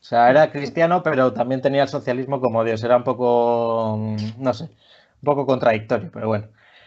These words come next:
Tenía un hijo con su esposa y luego adoptó a varios, a otros hijos de, de varias razas, a lo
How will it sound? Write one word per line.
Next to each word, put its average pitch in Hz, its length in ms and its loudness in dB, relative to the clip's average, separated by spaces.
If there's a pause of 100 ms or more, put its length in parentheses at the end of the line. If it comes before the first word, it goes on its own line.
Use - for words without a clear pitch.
(160)
Tenía 127 640 4
un 131 180 0
hijo 175 280 -2
con 139 140 -4
su 127 100 -6
esposa 170 500 -2
y 143 60 -4
luego 127 300 2
adoptó 120 360 0
a 127 80 4
varios, 120 960 0
a 120 180 -2
otros 117 260 -4
hijos 120 280 -6
de, 113 340 0
de 113 100 2
varias 113 320 4
razas, 165 460 2
a 131 60 -2
lo 117 100 -2